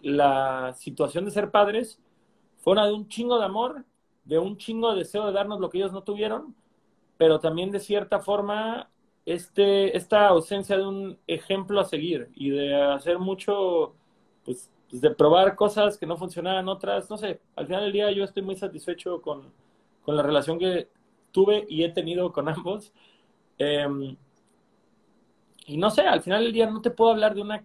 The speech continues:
carencia que yo haya vivido en mis años formativos, ¿sabes? O, o, bueno, de una carencia económica, porque definitivamente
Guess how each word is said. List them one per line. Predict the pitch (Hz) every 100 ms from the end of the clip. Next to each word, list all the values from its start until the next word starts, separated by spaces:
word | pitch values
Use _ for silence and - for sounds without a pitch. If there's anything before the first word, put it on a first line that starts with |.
| _
carencia | 180 165 202 202 - 208
que | 185
yo | 160
haya | 185 196
vivido | 165 175
en | 180
mis | 156 160
años | 175 165
formativos, | 147 131 123 - 143 120 -
¿sabes? | 156 190 - - _ _ _ _ _ _ _ _ _ _ _ -
O, | 123 123 139 139
o, |
bueno, | 135 156 123
de | 156
una | 180
carencia | 151 165 160 180
económica, | - 135 139 123 - 104
porque | 120 127
definitivamente | 127 135 147 170 175 175 185 180 170